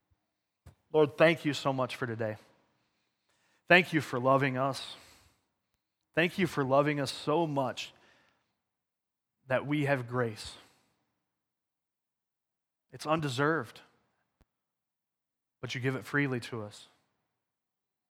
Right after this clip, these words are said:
And thank you that we can come boldly and confidently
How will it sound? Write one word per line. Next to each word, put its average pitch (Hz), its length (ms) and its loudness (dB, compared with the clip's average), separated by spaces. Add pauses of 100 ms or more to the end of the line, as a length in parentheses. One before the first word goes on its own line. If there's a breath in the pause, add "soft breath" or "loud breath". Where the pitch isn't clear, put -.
(2250)
And 131 80 -8
thank 147 260 0
you 147 80 0
that 127 140 -2
we 139 160 -2
can 131 160 -6
come 123 580 -4
boldly 156 680 -2
and 131 140 -16
confidently 117 840 -10